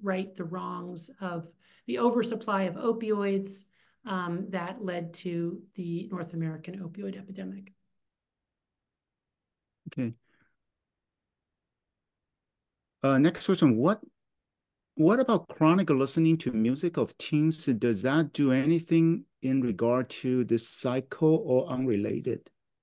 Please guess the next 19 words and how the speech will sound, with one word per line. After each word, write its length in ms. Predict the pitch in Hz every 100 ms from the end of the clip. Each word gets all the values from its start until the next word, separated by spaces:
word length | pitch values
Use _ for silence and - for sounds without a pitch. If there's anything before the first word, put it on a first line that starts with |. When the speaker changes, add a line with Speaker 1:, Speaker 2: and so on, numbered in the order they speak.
| _ _ _ _ _ _ _ _ -
Speaker 1:
Yeah, 480 | 277 302 202 -
so, 540 | - - 294 269 254 -
you 120 | 269
know, 380 | 262 233 220 -
a 80 | 233
music 480 | 208 226 254 294 -
is 140 | 208
a 60 | 196
powerful, 720 | - 202 196 214 214 226 226
potent 480 | 226 208 214 208 190
stimulus, 840 | - 202 208 233 285 262 - -
um, 440 | 240 190 180 247 233
release, 380 | 190 180 202 190 - 190
releases 540 | 180 214 226 240 180
dopamine 460 | 196 196 220 226 220
in 120 | 208
the 80 | 208
reward 540 | 196 180 175 196 196
pathway. 680 | 233 233 233 254 269 294